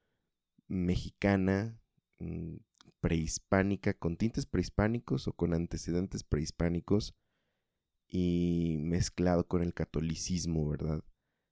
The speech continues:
Eh, me parece muy interesante tratar de entenderlo y quise hacer este podcast para saber qué,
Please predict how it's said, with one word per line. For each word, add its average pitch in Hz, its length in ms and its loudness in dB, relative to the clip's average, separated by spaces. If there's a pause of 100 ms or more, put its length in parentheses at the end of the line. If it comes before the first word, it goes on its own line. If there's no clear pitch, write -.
(240)
Eh, 80 580 -2 (420)
me 90 180 0
parece 92 460 2
muy 95 320 2
interesante 82 720 -2
tratar 82 420 2
de 85 60 2
entenderlo 80 800 -2 (1200)
y 87 580 0
quise 98 220 -2
hacer 98 220 2
este - 160 -2
podcast 95 520 0
para 85 200 0
saber 87 380 0 (280)
qué, 82 800 0